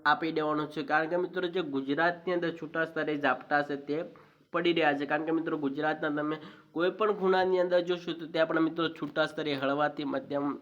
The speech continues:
ઝાપટા છે તે આપણને જોવા મળી રહ્યા છે. કારણ કે મિત્રો તેનું મેઇન એક કારણ છે.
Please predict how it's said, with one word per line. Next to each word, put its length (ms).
ઝાપટા 380
છે 140
તે 160
આપણને 340
જોવા 360
મળી 340
રહ્યા 240
છે. 100
કારણ 280
કે 60
મિત્રો 300
તેનું 400
મેઇન 300
એક 240
કારણ 240
છે. 160